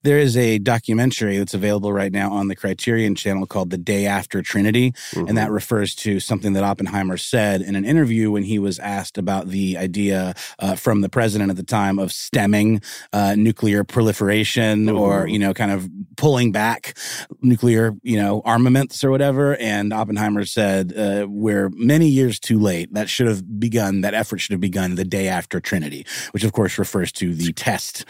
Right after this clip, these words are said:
Speaker 2: Great
Speaker 1: uh,
Speaker 2: point.
Speaker 1: of, uh, of the, of the nuclear bomb.
Speaker 2: I wanna shout out friend of the show, um, friend of ours, Patrice, who lives in Australia, who had this great suggestion, talking about Oppenheimer movie, had this great suggestion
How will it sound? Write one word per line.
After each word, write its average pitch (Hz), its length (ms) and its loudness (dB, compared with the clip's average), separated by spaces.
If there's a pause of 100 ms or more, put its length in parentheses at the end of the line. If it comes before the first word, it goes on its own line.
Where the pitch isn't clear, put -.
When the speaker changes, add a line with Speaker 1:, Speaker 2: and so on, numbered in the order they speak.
Speaker 2:
Great 92 180 -2
Speaker 1:
uh, 87 240 -2
Speaker 2:
point. 85 220 -4
Speaker 1:
of, 87 220 -6
uh, 80 400 -6
of 82 340 -10
the, 87 200 -4
of 90 120 -4
the 90 60 0
nuclear 87 340 -2
bomb. 71 320 -12 (180)
Speaker 2:
I 135 60 2
wanna 190 260 2
shout 117 340 0
out 92 200 -4 (160)
friend 127 280 2
of 123 80 4
the 120 100 2
show, 98 520 0
um, 92 400 -2 (760)
friend 117 240 0
of 107 80 0
ours, 101 340 0
Patrice, - 720 -4
who 98 320 0
lives 104 500 -2
in 98 380 0
Australia, 110 920 0 (220)
who 107 120 0
had 104 180 0
this 98 200 -4
great 110 300 -2
suggestion, 90 680 -6
talking 104 200 -2
about 92 220 -4
Oppenheimer 90 600 -4
movie, 82 280 -6
had 90 200 -4
this 95 160 -4
great 107 240 0
suggestion 95 600 -4